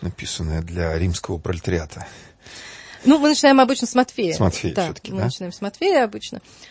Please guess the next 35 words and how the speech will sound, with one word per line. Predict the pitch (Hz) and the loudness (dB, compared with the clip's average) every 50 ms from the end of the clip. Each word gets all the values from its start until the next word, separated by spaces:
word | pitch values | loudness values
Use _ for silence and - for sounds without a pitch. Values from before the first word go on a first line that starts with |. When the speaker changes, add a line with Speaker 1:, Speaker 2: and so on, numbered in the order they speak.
| - - _ | -20 -20 _
Speaker 2:
Вот, | - - 95 98 196 185 - - | -16 -10 -6 -4 -4 -4 -4 -8
э, | - - - 220 214 208 202 202 196 - - - | -10 -6 -4 -2 -2 -2 -2 -2 -4 -6 -8 -10
Евангелие | 240 226 226 240 233 226 226 | -2 2 2 4 4 4 2
от | 220 - | 4 4
Иоанна | 240 226 220 | 4 4 4
читать | 220 - - 214 208 | 2 0 -2 -2 -4
сложно | - - 254 254 277 214 214 220 208 202 190 | -4 -2 0 0 0 2 2 2 2 0 0
и | - 160 - - | -2 -6 -10 -10
с | - - | -4 -2
точки | - 240 220 - - | 0 0 0 -2 -4
зрения | 190 208 226 226 226 208 196 185 | -2 2 2 2 2 2 0 -4
содержательного, | - 208 190 208 196 - 202 175 - 160 165 156 151 160 - - - - - | -4 -4 -4 -2 2 2 2 2 0 -4 -10 -10 -10 -10 -10 -10 -12 -12 -14
э, | - - - | -12 -10 -4
Speaker 1:
Да. | 110 110 92 - | 0 0 0 0
Speaker 2:
наполнения, | 180 180 - - 202 226 330 415 381 277 247 | 0 -4 -2 0 2 4 6 6 6 6 4
конечно, | - 202 190 190 175 165 - - 180 170 | 2 0 -4 -2 -4 -6 -8 -12 -12 -12
вот | 165 170 - | -10 -8 -6
оно | 175 180 208 233 214 | -4 0 0 0 0
идет | 180 185 180 | 0 -4 -10
всегда | - - - 180 185 175 170 - - - - _ _ _ _ - | -12 -14 -10 -6 -6 -6 -6 -8 -12 -16 -20 _ _ _ _ -20
самым | - - - 170 165 | -14 -10 -10 -10 -10
последним, | - 170 165 - - 208 180 - - - - | -10 -10 -8 -6 -6 -6 -6 -8 -12 -14 -14
э, | - - - - - - - - - | -16 -16 -16 -16 -16 -16 -16 -16 -14
на | - - - 170 170 165 | -12 -10 -8 -6 -6 -6
очереди, | 165 160 - - 165 165 165 | -6 -8 -8 -10 -12 -12 -12
вот, | 156 165 - - | -14 -14 -14 -8
и, | - 220 | -6 -6
и | 214 - - - 151 156 - | -4 -4 -6 -12 -12 -12 -10
с | - | -2
точки | - 285 269 - 240 | 0 0 2 2 2
зрения | 190 214 214 202 196 | 2 4 4 4 4
изучения | 190 190 185 - 208 190 185 | 2 0 0 0 0 0 0
языка, | 185 175 190 - - 165 | 0 -2 -4 -2 -2 -4
опять | 160 - 160 - - | -4 -2 -4 -6 -6
же. | - | -8